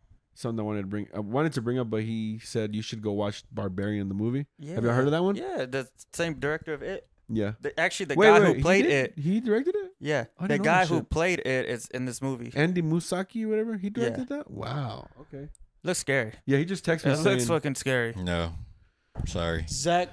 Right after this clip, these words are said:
Speaker 2: Oh.
Speaker 4: Krager.
Speaker 2: Oh, but is it
Speaker 1: Maybe
Speaker 2: the,
Speaker 1: he produced it or
Speaker 2: the
Speaker 1: something?
Speaker 2: guy who was in It, who plays
Speaker 1: <laughs>
Speaker 2: Pennywise, is in Barbarian. I know that for
Speaker 1: Oh,
Speaker 2: a
Speaker 1: uh,
Speaker 2: fact.
Speaker 4: What was that guy's name?
Speaker 1: Scars something is his last name. Skarsgård. Is Bill Skarsgård or something like that?
Speaker 3: Asgard.
Speaker 1: Bill Skarsgård's his dad.
Speaker 4: Yeah,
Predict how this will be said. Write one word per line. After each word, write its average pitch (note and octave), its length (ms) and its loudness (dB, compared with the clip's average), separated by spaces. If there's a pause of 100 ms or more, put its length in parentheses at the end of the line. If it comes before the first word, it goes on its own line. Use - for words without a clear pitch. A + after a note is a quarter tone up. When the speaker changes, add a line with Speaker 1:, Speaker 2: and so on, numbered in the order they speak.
(220)
Speaker 2:
Oh. - 40 -14
Speaker 4:
Krager. B2+ 440 2 (320)
Speaker 2:
Oh, D3+ 140 6
but D#3 180 2
is D3 160 2
it D3 60 -2
Speaker 1:
Maybe D3+ 120 6
Speaker 2:
the, E3 60 8
Speaker 1:
he E3+ 80 6
produced C#3 380 4
it E3 60 2
or - 40 4
Speaker 2:
the D#3+ 40 0
Speaker 1:
something? C3 160 2
Speaker 2:
guy E3 260 6
who D#3 160 4
was B2+ 180 0 (120)
in D3 240 4
It, B2 320 0
who C#3+ 120 0
plays C#3 220 2
Speaker 1:
<laughs> E3 60 -2
Speaker 2:
Pennywise, A#2+ 720 4
is A#2 220 -4
in A#2+ 100 2
Barbarian. A#2 540 4
I A2+ 60 0
know A#2+ 160 2
that B2 140 6
for B2+ 220 6
Speaker 1:
Oh, A#2 60 4
Speaker 2:
a A2+ 160 4
Speaker 1:
uh, A2+ 40 6
Speaker 2:
fact. B2+ 380 4 (100)
Speaker 4:
What D3+ 140 -2
was F3+ 100 0
that G3+ 100 0
guy's A3 160 0
name? B3 120 -2
Speaker 1:
Scars C3+ 380 2
something C#3+ 480 -2
is B2+ 100 0
his A#2 120 -2
last A2+ 300 -2
name. A2 200 -2
Skarsgård. A2+ 760 -2
Is A2 120 -4
Bill A#2+ 300 2
Skarsgård C#3+ 640 -2
or C#3 40 -2
something D3 320 -2
like D3 80 -6 (1160)
that? F#2 60 -6
Speaker 3:
Asgard. E2+ 460 -4 (120)
Speaker 1:
Bill G3+ 160 10
Skarsgård's F3 480 4
his B2+ 140 0
dad. A#2+ 260 2
Speaker 4:
Yeah, D3 200 2